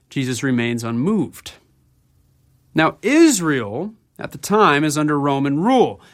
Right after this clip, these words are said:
which means that accusations of wrongdoing had to be brought before a Roman political official.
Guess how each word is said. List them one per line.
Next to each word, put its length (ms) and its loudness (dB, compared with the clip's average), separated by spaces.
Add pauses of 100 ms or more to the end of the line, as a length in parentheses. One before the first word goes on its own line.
(280)
which 180 -6
means 280 0
that 180 2
accusations 880 0
of 140 -4
wrongdoing 720 2
had 180 0
to 80 -6
be 140 -2
brought 500 4
before 480 -4
a 100 -2
Roman 540 0
political 680 -6 (320)
official. 560 2